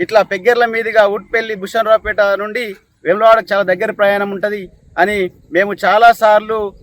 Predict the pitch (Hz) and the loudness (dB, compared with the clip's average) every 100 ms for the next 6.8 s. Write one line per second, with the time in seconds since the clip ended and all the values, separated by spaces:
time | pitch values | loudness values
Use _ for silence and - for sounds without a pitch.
0 | _ 170 170 202 185 233 233 220 190 - | _ -8 -6 -6 -6 -8 -6 -6 -8 -14
1 | - 160 214 233 226 214 214 208 190 208 | -8 -4 -2 0 2 4 4 2 -2 -4
2 | 214 247 277 - _ - 180 247 247 247 | 2 4 4 0 _ -2 -2 0 0 2
3 | 247 254 240 254 247 - - - 208 190 | 2 -2 2 2 2 -2 -12 -10 -10 -10
4 | 220 233 233 247 254 254 247 254 220 - | -10 -6 -4 -4 -2 0 -2 -2 -10 -12
5 | 175 220 220 185 196 262 247 233 240 233 | -4 4 4 4 0 0 0 0 -2 -4
6 | 233 220 240 247 247 240 233 220 | -6 -6 -8 -6 -2 -2 -2 -6